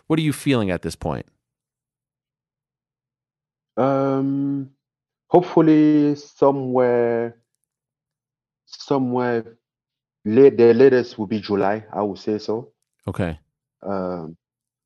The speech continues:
Speaker 2: hopefully. So at least twice a year, twice this year.
Speaker 1: Okay. And what, what, what is your
Speaker 2: Yeah.
Speaker 1: gut telling you? Leaning b-, boxing or M M A in this fight before July?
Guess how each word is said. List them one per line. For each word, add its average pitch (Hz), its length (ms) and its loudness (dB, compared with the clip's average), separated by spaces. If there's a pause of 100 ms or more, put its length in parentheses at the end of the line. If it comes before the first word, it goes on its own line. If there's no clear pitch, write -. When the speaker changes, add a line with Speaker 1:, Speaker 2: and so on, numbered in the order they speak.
(260)
Speaker 2:
hopefully. 110 500 -2 (960)
So 92 360 -6 (120)
at 107 140 -4
least 117 200 -4
twice 104 320 -2
a - 20 -10
year, 92 400 -8 (100)
twice 107 380 -2
this 101 240 -12
year. 92 280 -8 (440)
Speaker 1:
Okay. 90 380 -8 (400)
And 110 120 -2
what, 127 180 -2
what, 127 180 -4
what 139 160 -2
is 135 80 -2
your 131 120 0
Speaker 2:
Yeah. - 60 -8
Speaker 1:
gut 127 160 0
telling 120 280 -4
you? 98 140 -2
Leaning 104 400 -4
b-, - 180 -18
boxing 127 500 -2
or 135 80 0
M 123 140 0
M 110 140 -2
A 95 280 -2
in 92 180 -6
this 92 140 -6
fight 90 380 -6
before 92 300 -6
July? 80 420 -6